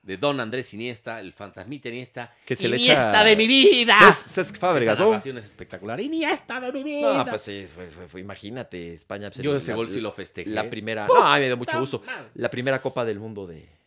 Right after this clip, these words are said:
Speaker 1: Sí,
Speaker 2: de España.
Speaker 1: que ya habían tenido, habían ganado la Eurocopa.
Speaker 2: La Eurocopa.
Speaker 1: Pero
Speaker 2: Pero,
Speaker 1: bueno, no, esa
Speaker 2: eh,
Speaker 1: España fue espectacular. Ha sido
Speaker 2: sí.
Speaker 1: de las mejores selecciones
Speaker 2: Para
Speaker 1: de
Speaker 2: volver
Speaker 1: la
Speaker 2: a ver,
Speaker 1: historia, ¿eh?
Speaker 2: para volver a ver
Speaker 1: O
Speaker 2: una
Speaker 1: sea,
Speaker 2: España sí es muy,
Speaker 1: como
Speaker 2: muy
Speaker 1: jugaba,
Speaker 2: difícil.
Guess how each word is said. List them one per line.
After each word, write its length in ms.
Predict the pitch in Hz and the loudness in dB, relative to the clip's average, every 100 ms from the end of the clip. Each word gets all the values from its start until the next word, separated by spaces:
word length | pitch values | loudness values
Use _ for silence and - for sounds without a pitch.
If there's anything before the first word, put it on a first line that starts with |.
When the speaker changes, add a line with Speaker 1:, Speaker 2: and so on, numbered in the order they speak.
| - | -20
Speaker 1:
Sí, 160 | - 78 | -16 -14
Speaker 2:
de 60 | |
España. 440 | 98 - 110 104 117 | -14 -10 -10 -12 -10
Speaker 1:
que 80 | 101 | -6
ya 80 | |
habían 180 | 104 104 | -6 -8
tenido, 440 | 90 95 98 92 78 | -12 -12 -10 -12 -12
habían 180 | 80 | -14
ganado 220 | 90 90 92 | -16 -14 -12
la 80 | |
Eurocopa. 420 | 90 101 - 120 117 | -12 -12 -14 -12 -8
Speaker 2:
La 60 | |
Eurocopa. 580 | 104 98 - 120 104 143 _ _ _ _ _ _ _ _ - | -8 -8 -10 -12 -12 -18 _ _ _ _ _ _ _ _ -6
Speaker 1:
Pero 160 | 127 | 0
Speaker 2:
Pero, 20 | 143 | 0
Speaker 1:
bueno, 500 | 165 85 80 80 - | 0 -6 -10 -10 -10
no, 60 | |
esa 120 | 147 - | -10 -12
Speaker 2:
eh, 40 | |
Speaker 1:
España 300 | - 92 90 | -12 -12 -12
fue 120 | - | -14
espectacular. 480 | 90 - 87 90 117 | -16 -16 -14 -6 -6
Ha 60 | 117 | -6
sido 220 | 127 113 | -4 -2
Speaker 2:
sí. 60 | 98 | -2
Speaker 1:
de 40 | |
las 140 | 92 | -4
mejores 260 | 95 92 120 | -6 -10 -10
selecciones 540 | 90 82 107 107 92 _ - | -12 -12 -12 -12 -16 _ -2
Speaker 2:
Para 160 | 269 214 | 2 4
Speaker 1:
de 40 | |
Speaker 2:
volver 200 | 208 233 269 | 6 8 8
Speaker 1:
la 60 | |
Speaker 2:
a 40 | 226 | 8
ver, 80 | 185 | 8
Speaker 1:
historia, 260 | 117 90 | 6 2
¿eh? 80 | 160 | -2
Speaker 2:
para 160 | 180 190 | 2 2
volver 160 | 208 | 4
a 20 | 262 | 2
ver 100 | 240 | 2
Speaker 1:
O 20 | |
Speaker 2:
una 100 | 135 | 0
Speaker 1:
sea, 60 | |
Speaker 2:
España 300 | 120 214 226 | 2 2 2
sí 140 | 185 185 | 0 -2
es 100 | 151 | -4
muy, 100 | 170 | -2
Speaker 1:
como 220 | - - | -2 -2
Speaker 2:
muy 80 | 117 | -4
Speaker 1:
jugaba, 340 | 127 139 160 | -4 -2 -2
Speaker 2:
difícil. 220 | 285 104 | -4 -6